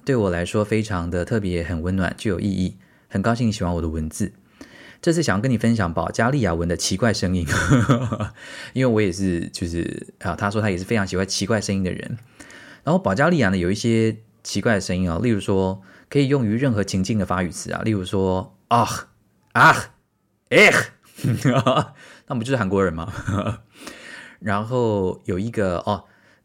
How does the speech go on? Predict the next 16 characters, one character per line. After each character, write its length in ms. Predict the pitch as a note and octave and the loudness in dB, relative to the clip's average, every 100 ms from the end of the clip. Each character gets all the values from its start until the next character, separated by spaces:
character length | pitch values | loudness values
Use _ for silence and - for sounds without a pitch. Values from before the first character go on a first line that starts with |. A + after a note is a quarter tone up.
| _ | _
这 120 | B2 | -2
个 80 | A2+ | 0
保 180 | F#2+ F#2+ | 0 0
加 160 | D3 | 0
利 140 | F3+ D#3+ | 0 0
亚 200 | F#2 E2 | 0 -2
文 280 | E2 E2 E2+ | -4 -4 -2
呢， 160 | F2+ | -4
讲 200 | - E2 | -4 -6
说， 260 | - G2 - | -4 -6 -2
“Oh 360 | D#3 E3 G2 E2+ | 0 2 0 -4
well” 500 | D#2+ D#2+ E2+ C#3+ D3 | -4 -4 -2 -4 -6
的 80 | - | -10
时 200 | F#2+ F#2 | -6 -4
候 120 | G2+ | -4
是 300 | F#2+ G2 - | -2 -4 -6